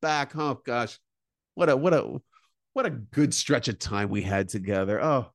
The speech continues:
just, I'm just going through all of my memories. Uh, we were talking about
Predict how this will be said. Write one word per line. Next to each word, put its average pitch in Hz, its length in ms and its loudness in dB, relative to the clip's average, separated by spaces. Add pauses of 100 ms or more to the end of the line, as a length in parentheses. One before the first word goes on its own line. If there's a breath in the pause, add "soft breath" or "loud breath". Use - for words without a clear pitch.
(160)
just, - 240 -20
I'm 120 140 -8
just 110 180 -12
going 107 220 -6
through 104 200 -8
all 104 140 -4
of 101 80 -6
my 101 200 -6
memories. 101 760 -4 (480 soft breath)
Uh, 107 280 0
we 107 120 -2
were 104 80 -4
talking 117 460 -4
about 104 360 -4